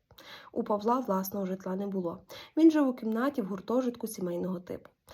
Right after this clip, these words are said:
Вона розуміла, що жити там родиною з п'ятьох людей неможливо. І на той момент вона не розуміла, куди Павло везе її разом з дітьми. Виявилось, що Павло привіз їх до свого рідного дому, де жила його мати.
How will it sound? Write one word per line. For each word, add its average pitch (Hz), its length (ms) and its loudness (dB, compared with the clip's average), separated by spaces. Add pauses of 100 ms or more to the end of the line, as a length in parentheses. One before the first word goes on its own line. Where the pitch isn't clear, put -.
(220)
Вона 220 180 2
розуміла, 226 420 2
що 202 180 -8
жити 196 260 -8
там 202 220 -2
родиною 220 500 2
з - 100 -12
п'ятьох - 720 -6
людей 185 440 -2
неможливо. 180 640 -4 (520)
І 233 40 2
на 254 100 6
той 330 140 2
момент 269 440 4
вона 226 320 0
не 214 160 -4
розуміла, 202 480 -2
куди 175 220 -4
Павло 180 320 -2
везе 202 300 -2
її 202 160 -2
разом 170 340 -8
з - 60 -16
дітьми. 196 300 -12 (540)
Виявилось, 311 480 4
що - 160 -8
Павло 262 280 2
привіз 262 400 -2
їх 226 100 -4
до 208 100 -4
свого 226 300 -2
рідного 214 340 -2
дому, 214 320 0
де 185 120 0
жила 190 220 -2
його 196 200 -2
мати. - 300 -8